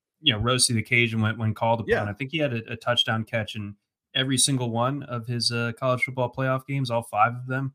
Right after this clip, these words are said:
Speaker 1: Pretty good. Um,
Speaker 2: He looked
Speaker 1: but
Speaker 2: like he was gonna have a decent second year at Georgia, but he had the high ankle sprain.
Speaker 1: That's right.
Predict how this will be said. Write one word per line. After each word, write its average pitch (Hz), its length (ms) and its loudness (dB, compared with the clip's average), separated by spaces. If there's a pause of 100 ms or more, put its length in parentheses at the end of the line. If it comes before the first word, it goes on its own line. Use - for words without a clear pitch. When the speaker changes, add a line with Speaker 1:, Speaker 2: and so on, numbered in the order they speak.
(520)
Speaker 1:
Pretty 139 140 0
good. 113 260 2 (240)
Um, 120 300 0
Speaker 2:
He 107 80 0
looked 120 140 0
Speaker 1:
but 113 80 0
Speaker 2:
like 294 100 -2
he 196 140 -2
was 170 120 0
gonna 147 220 0
have 139 220 -2
a 127 40 -2
decent 117 600 -4
second 127 340 -2
year 107 240 0
at 92 60 -2
Georgia, 98 580 -2
but 95 160 -4
he 87 140 -6
had 101 160 -8
the 87 160 -2
high 104 260 2
ankle 101 320 -6
sprain. 101 640 -4
Speaker 1:
That's 107 200 -2
right. 98 160 0